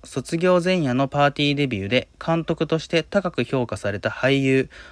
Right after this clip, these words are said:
オリビア・ワイルドの長編監督第二作で、ミッドサマーのフローレンス・ピューを主演に迎えて描いたユートピアスリラー。完璧な生活が保証された街で、夫ジャックと幸せな日々を送るアリスは、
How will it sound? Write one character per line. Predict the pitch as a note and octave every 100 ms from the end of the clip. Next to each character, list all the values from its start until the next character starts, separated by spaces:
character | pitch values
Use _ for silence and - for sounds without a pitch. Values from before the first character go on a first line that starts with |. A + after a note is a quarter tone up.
| - B2+
オ |
リ | C#3 E3+
ビ | F3
ア・ | F3
ワ | E3+ F3
イ | C#3
ル | G#2+
ド | A2+
の | C3 -
長 | - D#3+
編 | D#3 D#3+ D#3
監 | - D3
督 | D3 C#3+
第 | C#3 D#3+
二 | C3+ D3
作 | A2+ - F#2+
で、 | A#2 - - - - A2+
ミ | B2
ッ |
ド | D3 F3
サ | F#3
マ | D3 G#2+
ー |
の | A2+ - -
フ | - C3+
ロ | D#3+ F3
ー |
レ | F3
ン |
ス・ | E3+
ピ | - E3+
ュ | D3
ー | D3
を | D#3 -
主 | - C3+
演 | D3 C#3+
に | C#3
迎 | C3+ C#3 C3+
え |
て | C3 C3
描 | C3 A#2+
い |
た | A#2 A#2+ -
ユ | A#2 D3+
ー |
ト | E3
ピ | E3+ D#3+
ア | D3+
ス | -
リ | C3+ G2
ラ | F2+ F2+
ー。 | - - - - - - _ - - -
完 | E3+ F3
璧 | E3 E3+
な | E3
生 | E3 D#3+
活 | D#3 D#3
が | D3+
保 | D3 C#3
証 | D3 C#3+
さ | D3
れ | C#3+
た | C#3
街 | C3 B2+ B2
で、 | A#2+ - -
夫 | A#2 - C#3+
ジ | C3+
ャ | E3
ッ |
ク | - -
と | A#2+ -
幸 | - C3+ D3 D#3+
せ | E3
な | D#3+
日 | -
々 | D#3 C3+ G#2+
を |
送 | G#2 G#2+
る | G2 C3+
ア |
リ | C#3
ス | - G2
は、 | G2